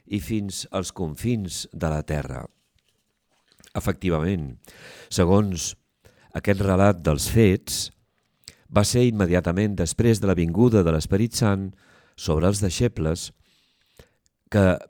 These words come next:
per primera vegada, es va donar testimoni de Crist mort i ressuscitat amb el denominat discurs missioner de Sant Pere als habitants de Jerusalem. Així, els deixebles de Jesús,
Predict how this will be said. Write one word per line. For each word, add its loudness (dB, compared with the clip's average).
per 4
primera 0
vegada, 0
es 0
va 4
donar 0
testimoni -2
de -6
Crist -4
mort 0
i 2
ressuscitat -2
amb 0
el 2
denominat 2
discurs 4
missioner -2
de -10
Sant -12
Pere -2
als 0
habitants 0
de 0
Jerusalem. -2
Així, -2
els -2
deixebles 0
de 0
Jesús, 0